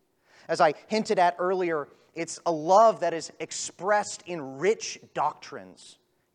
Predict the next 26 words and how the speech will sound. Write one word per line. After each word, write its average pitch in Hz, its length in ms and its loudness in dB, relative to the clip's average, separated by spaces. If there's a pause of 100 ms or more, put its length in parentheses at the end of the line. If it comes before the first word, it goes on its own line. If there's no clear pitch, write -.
given 202 320 0
to 151 220 -4
us 131 120 -4
for 147 300 -4 (240)
our 156 180 4
edification 156 840 -2 (380)
and 127 160 -12
for, 143 440 0 (600)
uh, 120 260 -2
our 135 180 0
good. 123 400 -6 (1300)
And 143 100 -10
one 214 120 -4
of 240 80 -10
the 226 80 -6
things 185 280 -10
Paul 156 320 -2
does 123 280 -4
here 147 360 -14 (300)
to 117 80 -16
show 139 320 -4
us 135 100 -10
the 131 120 -10
love 113 200 -6
of 101 140 -12
God 120 340 -12